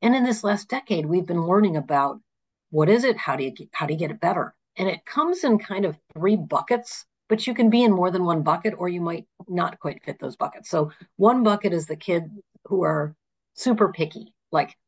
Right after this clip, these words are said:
they may not like textures. And a lot of our kids with autism, they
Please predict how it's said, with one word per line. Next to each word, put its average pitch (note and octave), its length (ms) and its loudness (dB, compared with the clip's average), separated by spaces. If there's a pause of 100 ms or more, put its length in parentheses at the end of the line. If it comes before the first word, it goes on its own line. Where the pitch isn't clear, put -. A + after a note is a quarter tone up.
(420)
they F#3 140 0
may F#3+ 220 0
not F3 280 0
like D#3+ 300 -6
textures. - 680 -6
And D#3 140 -6 (240)
a G3 80 2
lot G#3 220 4
of F#3+ 100 2
our E3+ 120 0
kids D#3+ 260 -6
with D#3 100 -4
autism, D3 540 -2
they B2+ 120 -8